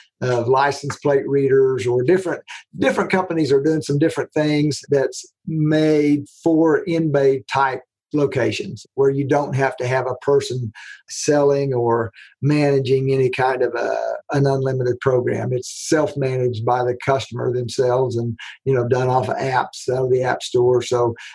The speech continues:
that technology has, uh, come around in just the last few years for the in-bay customers. I think it's a great technology. There's a, obviously a, a need for it. It's not, in my opinion,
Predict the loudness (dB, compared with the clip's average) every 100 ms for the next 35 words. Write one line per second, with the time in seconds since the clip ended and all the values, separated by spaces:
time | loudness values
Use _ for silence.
0 | 0 0 2 -2 0 0 0 2 2 2
1 | 2 2 0 -2 -2 -2 -2 -2 0 0
2 | -2 -6 -2 -2 0 2 2 0 -2 -6
3 | -4 0 2 2 -2 0 2 2 0 -2
4 | -2 0 0 0 -2 -2 -6 -4 -6 -12
5 | -20 -20 _ -4 2 2 2 -2 -4 0
6 | 2 4 2 0 -2 0 0 0 0 0
7 | -2 -2 -10 -12 0 2 2 -2 -8 -12
8 | _ 0 2 2 2 0 0 0 0 0
9 | 0 0 0 -2 -2 -2 0 2 4 2
10 | 0 0 2 2 -2 -8 -20 -20 _ 0
11 | 0 -2 -2 0 2 2 2 0 -4 -20
12 | _ _ _ _ -4 0 0 0 -2 -2
13 | -2 -2 -6